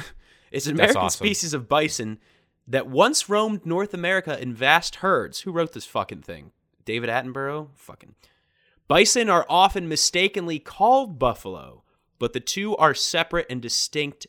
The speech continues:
Speaker 1: animals. So you're correct, but in the American lexicon, we do call bison buffalo, mistakenly.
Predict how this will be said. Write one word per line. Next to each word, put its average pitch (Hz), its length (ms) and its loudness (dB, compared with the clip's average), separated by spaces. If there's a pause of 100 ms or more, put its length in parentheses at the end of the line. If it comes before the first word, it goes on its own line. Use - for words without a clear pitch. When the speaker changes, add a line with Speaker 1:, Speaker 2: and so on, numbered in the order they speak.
(100)
Speaker 1:
animals. 117 720 -8 (1600)
So - 140 -4
you're 160 220 2
correct, 156 560 0 (140)
but 170 360 4
in 151 120 -4
the 151 60 -2
American 165 420 0
lexicon, 113 760 -4 (300)
we 123 200 -4
do 135 280 -4
call 117 640 2 (520)
bison 107 340 -4
buffalo, 90 500 -12 (480)
mistakenly. 113 800 -2